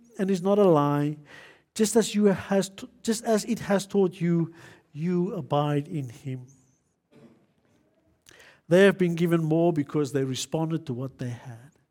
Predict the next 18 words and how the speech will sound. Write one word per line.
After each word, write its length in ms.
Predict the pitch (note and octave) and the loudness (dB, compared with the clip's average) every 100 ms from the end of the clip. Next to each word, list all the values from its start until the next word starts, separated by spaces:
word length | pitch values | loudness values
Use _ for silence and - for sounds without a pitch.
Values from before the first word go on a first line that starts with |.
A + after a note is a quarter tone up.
| _ _ _ - - - - _ _ _ _ _ | _ _ _ -20 -20 -20 -20 _ _ _ _ _
And 160 | E3+ D#3+ | -8 -6
people, 320 | F3+ F3 F3 | -6 -4 0
that 200 | E3 E3 | 0 -2
brings 240 | D#3 D#3+ D#3 | -4 -4 -4
us 140 | C#3+ | -6
to 180 | - D3 | -8 -10
us 340 | C#3+ C#3 - | -10 -10 -14
today. 500 | - C3 C#3 B2+ B2 - _ _ _ _ _ _ _ _ _ _ _ _ _ _ _ _ | -16 -10 -8 -8 -10 -16 _ _ _ _ _ _ _ _ _ _ _ _ _ _ _ _
We 160 | E3 G#3 | 2 6
have 220 | G3 F3 | 6 4
received 540 | E3 - F#3 F3+ E3+ | 0 -2 -2 -2 -2
far 480 | - - F#3 F#3+ G3+ | -8 -2 2 4 4
more 540 | F#3 D#3 D3+ D3 C#3+ D3 - _ _ _ _ _ _ _ _ _ _ _ _ _ _ - | 2 2 2 4 0 -4 -16 _ _ _ _ _ _ _ _ _ _ _ _ _ _ -8
than 160 | C#3 | -8
any 300 | F#3+ F3 F3 | -2 -2 0
generation 760 | F#3+ E3+ E3+ D#3+ C#3 C3+ - C3+ | 0 0 0 2 0 -2 -4 -8
before 420 | B2+ - C3 C3 | -10 -8 -8 -8
us. 320 | C#3 - - | -12 -20 -20